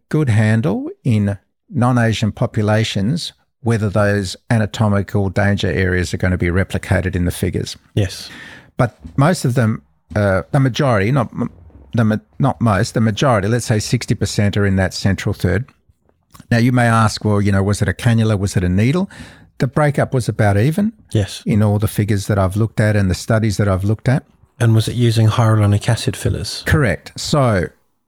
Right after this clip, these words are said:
Speaker 1: most of the recent cases are all hyaluronic acid fillers. Before about seven or eight years ago, there were about a hundred cases in the literature, ninety-seven, of blindness.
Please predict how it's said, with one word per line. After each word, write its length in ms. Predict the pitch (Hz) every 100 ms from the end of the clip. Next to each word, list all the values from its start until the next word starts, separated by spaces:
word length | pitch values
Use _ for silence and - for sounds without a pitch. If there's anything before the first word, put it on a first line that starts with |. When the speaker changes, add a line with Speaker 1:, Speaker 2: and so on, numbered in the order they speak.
| _ _ _ _ _ _ _ _ 139
Speaker 1:
most 420 | 135 180 202 165
of 100 | 135
the 100 | 127
recent 400 | 117 120 - 104
cases 640 | 104 98 - 190 - - - _ _ -
are 160 | 113
all 140 | 120 123
hyaluronic 600 | 92 113 107 104 101 -
acid 420 | 98 - 92 - _ _ -
fillers. 440 | - 87 - - _ - - - - - - _
Before 460 | 139 123 - 208 208
about 520 | 156 135 123 113 - _ _ _ _ _ -
seven 360 | - 127 123
or 80 | 117
eight 160 | 110 -
years 300 | 113 110 113
ago, 420 | 95 95 170 233
there 140 | 117
were 100 | 107
about 280 | 107 107 104
a 40 |
hundred 440 | 92 - 123 107 -
cases 500 | - 101 - 110 101
in 100 | 95
the 60 | 92
literature, 640 | 98 - 98 131 190 165 -
ninety-seven, 840 | 110 101 92 - 98 92 110 160 _ _ -
of 240 | 104 95
blindness. 540 | 110 107 107 95 139